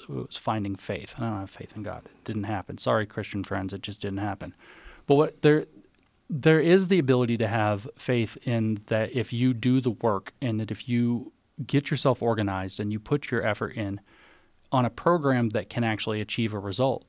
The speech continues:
that you can. I, again, like, jujitsu is a really great example. I mean, everybody who trains jujitsu gets humbled, like, humbled. But the deal is, if you go to a qualified jujitsu instructor, whether it's a Gracie, whether it's, you know, one of these other, there's lots of them now that are really good.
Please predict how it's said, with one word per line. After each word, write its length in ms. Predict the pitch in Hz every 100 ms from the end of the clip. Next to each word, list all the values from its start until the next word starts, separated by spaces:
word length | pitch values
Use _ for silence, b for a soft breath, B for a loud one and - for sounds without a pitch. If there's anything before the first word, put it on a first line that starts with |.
| -
that 200 | 113 -
you 80 |
can. 380 | 117 170 135 95 -
I, 300 | 123 110 123
again, 520 | 131 123 123 92 104 107
like, 140 | 110
jujitsu 380 | 104 101 131 -
is 100 | 95
a 80 | 92
really 220 | 98 95
great 180 | 92 87
example. 560 | 95 113 104 90 92
I 60 | 107
mean, 160 | 107 104
everybody 300 | 104 104 101
who 40 |
trains 240 | - 107
jujitsu 380 | 98 101 107 -
gets 160 | - -
humbled, 440 | - 107 90 - - _
like, 200 | 123 98 - _ -
humbled. 500 | - 107 87 - - B B B B -
But 180 | 123 139
the 80 | 135
deal 280 | 147 185
is, 180 | 120 104
if 120 | 107
you 120 | 139 156
go 360 | 143 113 110
to 220 | 104 - 120
a 120 | 110
qualified 500 | - 131 127 120 117
jujitsu 320 | 110 120 113
instructor, 560 | 110 - 95 - - 107
whether 180 | 107
it's 120 | 117 -
a 20 |
Gracie, 440 | - 123 123 -
whether 240 | 113 98 95
it's, 180 | 101
you 80 | 123
know, 100 | 107
one 220 | 107 113
of 80 | 110
these 160 | 107 104
other, 140 | 104
there's 240 | 104 107 113
lots 260 | 98 92
of 100 | 98
them 100 | -
now 140 | 87 -
that 100 | 87
are 60 |
really 280 | 92 110 95
good. 260 | 87 -